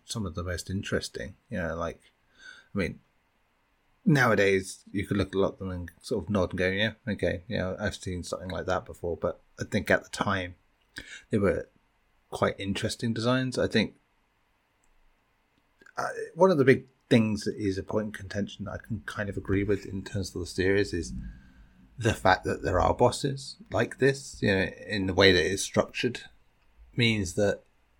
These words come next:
it's a lot harder to swallow as a Silent Hill fan, because bosses don't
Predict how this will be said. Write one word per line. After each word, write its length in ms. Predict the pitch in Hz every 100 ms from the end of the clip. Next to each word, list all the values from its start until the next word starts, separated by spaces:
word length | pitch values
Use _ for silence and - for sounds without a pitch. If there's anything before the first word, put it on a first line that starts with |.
| _ _
it's 180 | - 101
a 40 | 110
lot 200 | 107 -
harder 240 | 101 90
to 80 | 87
swallow 540 | - 98 92 85 82 - _ _ _ _
as 680 | 98 90 90 87 85 82 - -
a 60 |
Silent 340 | - 92 82 78
Hill 160 | 92
fan, 460 | - - - 107 92 _ _
because 560 | 95 - 69 82 - - _ _ _ _ _ _ _ _ _
bosses 340 | 135 - 127
don't 240 | - 98